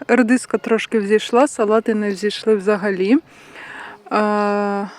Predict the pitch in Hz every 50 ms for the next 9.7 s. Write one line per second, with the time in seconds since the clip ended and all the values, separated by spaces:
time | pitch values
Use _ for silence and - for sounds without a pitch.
0 | - - - - - - - - - - - 220 214 226 226 196 247 240 226 -
1 | 202 - - 208 - - 240 226 208 - - 196 - - - 208 - - 208 196
2 | 196 185 - 196 190 202 202 - 226 202 214 247 294 311 277 233 214 202 - _
3 | - - 208 214 208 202 196 196 196 196 196 202 190 208 214 226 254 254 - -
4 | - 220 214 208 202 202 196 - 196 190 185 214 220 - - - 233 240 233 -
5 | - _ - - 233 220 202 - 226 - - - 214 196 180 202 196 175 180 -
6 | _ _ _ _ _ - _ _ _ - 190 - - - - 190 185 - - _
7 | _ - - - - - - - - - - _ _ _ - 214 202 196 196 190
8 | 190 - - - 226 277 269 - 240 214 214 226 226 220 202 - - 220 220 220
9 | 214 208 208 214 - - - 220 196 190 175 170 -